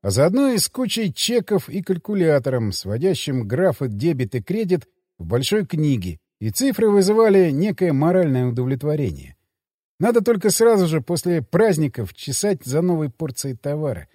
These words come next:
а то хоть магазин закрывай. Ну или переводи его в режим работы «мастерская покуда». Наверху в очередной раз звякнул колокольчик над дверью,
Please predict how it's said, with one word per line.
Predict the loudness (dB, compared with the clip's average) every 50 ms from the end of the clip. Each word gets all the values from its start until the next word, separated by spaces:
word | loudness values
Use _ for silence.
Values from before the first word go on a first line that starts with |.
| _ _ _ _ _ -10
а | -6 -2
то | -2 -2
хоть | -2 -4 -6 -4
магазин | -4 -2 -2 -2 -2 0 -2 -2 -4
закрывай. | -4 -6 -6 -6 -4 -4 -4 -6 -8 -10 _ _ _ _ _ _ _ _ _ 0
Ну | 2 2 2
или | 2 2 0
переводи | 0 0 0 2 2 4 4 4 4 2 0 -2 -2
его | 0 0 0
в | 0 0
режим | 0 0 2 2 2 2
работы | 2 2 2 0 -2 0 -2 -2 -2 -2
«мастерская | 0 0 -2 -2 -2 -2 -4 -4 -4 -2 0 2 2 2
покуда». | 0 -4 -8 -12 -10 -12 -12 -12 -14 -18 _ _ _ _ _ _ _ _ _ _ _ _ _ _ _ -2
Наверху | 0 2 2 2 0 0 0 2 2 4
в | 2
очередной | 2 4 2 2 2 2 2 2 2
раз | 2 2 2 2 0
звякнул | 0 0 0 0 0 0 -2 -2 -2 -2
колокольчик | -4 -4 -4 -4 -4 -2 -2 -2 -2 -2 -6 -6 -4 -2
над | -2 -2 -2 -4
дверью, | -4 -4 -4 -2 -2 0 0 0 0 -2 -4